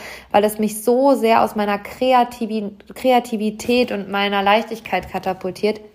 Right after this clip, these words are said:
dass ich das gar nicht mehr will. Und das habe ich einfach durch meine Seminarkollegen wirklich gelernt, dass es immer Menschen gibt, die dich halten können.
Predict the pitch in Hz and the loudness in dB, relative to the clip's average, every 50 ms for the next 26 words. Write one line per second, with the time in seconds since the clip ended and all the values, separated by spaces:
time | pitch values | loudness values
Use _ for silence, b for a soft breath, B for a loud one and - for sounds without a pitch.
0 | _ _ - 320 311 - 220 220 - - - - - 180 180 180 185 - - 175 | _ _ 2 2 2 2 -2 -4 -4 -12 -8 -2 0 0 0 0 -2 -6 -8 -8
1 | 175 170 190 208 214 202 180 214 b b b b b b b b b b b b | -6 -2 0 0 2 0 0 -4 b b b b b b b b b b b b
2 | _ 226 214 202 214 214 214 214 214 - - - 196 220 214 262 247 - - 208 | _ -2 2 4 4 4 2 0 -6 -10 -8 -2 0 0 0 0 -4 -4 -6 -6
3 | 202 214 214 - 254 226 - 226 233 254 240 - - - 208 202 202 202 185 196 | -6 -6 -4 -4 -6 -2 2 2 2 2 0 -4 -6 -4 -4 -2 -2 -4 -4 -4
4 | 196 196 196 185 180 180 190 208 202 - - 226 214 214 208 202 202 190 208 214 | -4 -4 -4 -4 -2 -2 -2 -2 -4 -4 -4 -2 -2 -2 -2 -4 -4 -4 -4 -4
5 | 214 - 233 226 - - 196 190 180 185 185 185 196 214 233 247 240 B B B | -4 -6 -6 -8 -6 -6 -4 -4 -2 -2 0 0 0 -2 -2 -4 -8 B B B
6 | B B B B B _ - 233 226 - 233 226 - - 233 254 294 294 240 220 | B B B B B _ -2 -2 0 -2 -6 -8 -6 -6 -4 -2 -2 0 0 0
7 | 220 240 233 - 254 233 208 208 208 - 196 185 190 180 - - - 185 190 202 | -2 -2 -4 -6 -4 -2 -2 -4 -4 -6 -6 -6 -6 -6 -6 -2 0 0 0 0
8 | 208 214 190 - - 170 170 170 | -2 -6 -8 -6 -8 -8 -8 -8